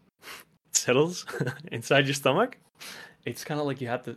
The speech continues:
you have this portable furnace for, like, uh, an hour or two after that, and it's the best feeling.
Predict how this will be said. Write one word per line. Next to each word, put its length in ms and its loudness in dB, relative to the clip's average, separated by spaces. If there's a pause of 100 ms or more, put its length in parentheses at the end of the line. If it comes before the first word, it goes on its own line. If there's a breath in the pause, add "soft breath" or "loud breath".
you 80 -6
have 100 -6
this 120 -8
portable 440 0
furnace 400 -4
for, 160 -2
like, 340 -6
uh, 300 -2
an 100 -2
hour 240 4
or 80 -2
two 220 -6
after 260 -12
that, 220 -6 (280 loud breath)
and 80 -10
it's 100 -8
the 180 8
best 300 -2
feeling. 260 -2